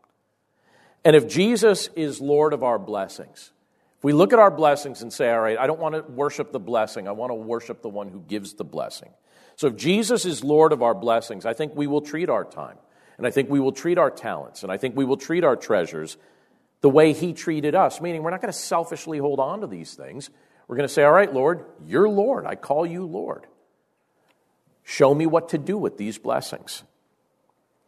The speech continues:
One more thing that I think is useful to notice that takes us even one step further. I think we can honor Jesus as Lord of our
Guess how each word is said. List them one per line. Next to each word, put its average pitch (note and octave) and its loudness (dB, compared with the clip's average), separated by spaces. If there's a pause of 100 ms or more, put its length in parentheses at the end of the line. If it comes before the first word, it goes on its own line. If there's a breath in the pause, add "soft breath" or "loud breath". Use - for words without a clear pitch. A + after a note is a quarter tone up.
(600 loud breath)
One D3+ 8
more F#3+ 6
thing F3+ 2
that B2+ 2
I A2+ 2
think B2+ -6
is G#2+ -6
useful A#2+ -4
to A2 -2
notice A2+ -2 (640)
that - -6
takes C3 2
us B2 -2
even C3 0
one B2+ 4
step D3 4
further. G2 2 (2250 soft breath)
I - 6
think E3 6
we E3 4
can D#3+ 6
honor E3 6
Jesus D3 -2
as A#2 -6
Lord B2+ 2
of A2 -2
our G2 0